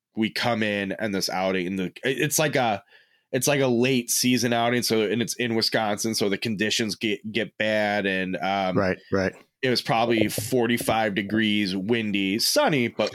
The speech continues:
Speaker 1: windy.
Speaker 2: <laughs> Right.
Speaker 1: Uh, course was a little damp. Um, but I played, I, at this time, you know, I'd played in the outing for years. I know who's in it and how people play. Um, I'm like, "Jesus Christ, no one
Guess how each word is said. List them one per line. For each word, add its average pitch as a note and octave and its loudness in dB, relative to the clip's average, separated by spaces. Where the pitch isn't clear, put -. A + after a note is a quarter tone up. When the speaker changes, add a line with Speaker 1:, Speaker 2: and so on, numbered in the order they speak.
Speaker 1:
windy. G#2+ 2
Speaker 2:
<laughs> - -16
Right. A#2+ 0
Speaker 1:
Uh, G#2+ 2
course C3+ 0
was B2 2
a A2 2
little A2 0
damp. A2 0
Um, F#2 -2
but G3 0
I G3 -2
played, C3 2
I, A#2+ 2
at A2+ -2
this A#2+ 0
time, A#2 0
you A#2 0
know, G#2 0
I'd F#2+ -6
played A#2 0
in A2+ 0
the A2 2
outing G#2+ 0
for G2+ -2
years. G2+ 0
I F#2+ 0
know G#2+ 2
who's G#2+ 2
in G2+ 2
it G2 0
and G2 -2
how G2+ 0
people G2 -4
play. G2 0
Um, G2 -2
I'm D#2+ -18
like, D#2+ -8
"Jesus D#2+ -6
Christ, C#2 -8
no E2 -6
one D#2 -6